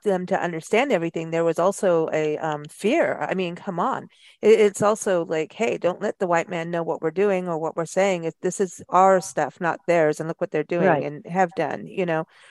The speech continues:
Speaker 1: So I think there
Speaker 2: Yes.
Speaker 1: was a protection, you know, just a real protective part of, of that, which, uh, is very respected. Um,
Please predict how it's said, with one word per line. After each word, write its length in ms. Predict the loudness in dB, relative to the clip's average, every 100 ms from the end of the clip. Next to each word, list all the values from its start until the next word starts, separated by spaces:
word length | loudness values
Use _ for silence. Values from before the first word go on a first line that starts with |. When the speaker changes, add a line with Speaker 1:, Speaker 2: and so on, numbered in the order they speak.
| _ _
Speaker 1:
So 80 | 2
I 40 |
think 180 | 2 2
there 140 | 4 6
Speaker 2:
Yes. 60 |
Speaker 1:
was 160 | 6 4
a 100 | -2
protection, 800 | -4 -4 -2 0 0 0 -2 -10 _ 0
you 140 | 2
know, 120 | 0
just 220 | -2 -6 -4
a 40 |
real 140 | -2 -2
protective 600 | -4 -2 -2 -2 -8 -6
part 280 | 0 2 2
of, 240 | -4 -6 _ _ _ _ 2
of 200 | 2 4
that, 220 | 4 4
which, 200 | 0 0
uh, 320 | 0 0 -2 -8 _ -2
is 240 | -2 -4 -14
very 400 | -2 6 6 6
respected. 600 | 2 -8 -6 -4 -2 -2 0
Um, 240 | 0 -2